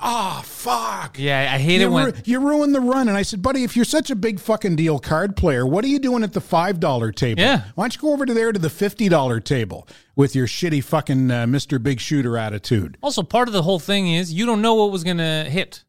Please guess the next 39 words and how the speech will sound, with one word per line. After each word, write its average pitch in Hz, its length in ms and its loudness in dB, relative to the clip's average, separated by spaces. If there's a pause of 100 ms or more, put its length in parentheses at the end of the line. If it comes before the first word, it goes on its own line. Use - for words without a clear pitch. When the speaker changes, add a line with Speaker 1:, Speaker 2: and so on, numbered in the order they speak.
(100)
Speaker 1:
Well, 196 120 0
Speaker 2:
next. 254 280 -2
Speaker 1:
that's - 20 -4 (140)
it, - 100 -6
yeah. 190 240 -2
Speaker 2:
You 285 140 0
know, 277 80 4
y-, 208 240 0
if 208 160 -2
it - 20 0
was 214 160 0
something 247 220 -4
that 214 100 2
would 220 80 2
have 175 80 0
benefited 240 340 0
you, 262 80 2
you'd 226 80 -2
be 190 60 0
like, 170 140 2
"Yeah, 160 160 0
thank 165 240 -2
you 143 40 -4
for 147 120 -8
doing 147 240 0
that." 120 180 -8
So - 80 -12
shut 247 180 -6
the 220 80 -6
fuck 143 220 -4
up. - 160 -12
This, 190 240 -8 (680)
there's 165 200 2
strategy 220 600 0
and 160 180 0
there's, 143 320 -2
and 135 200 -4
there's 127 160 -6
chance - 560 -2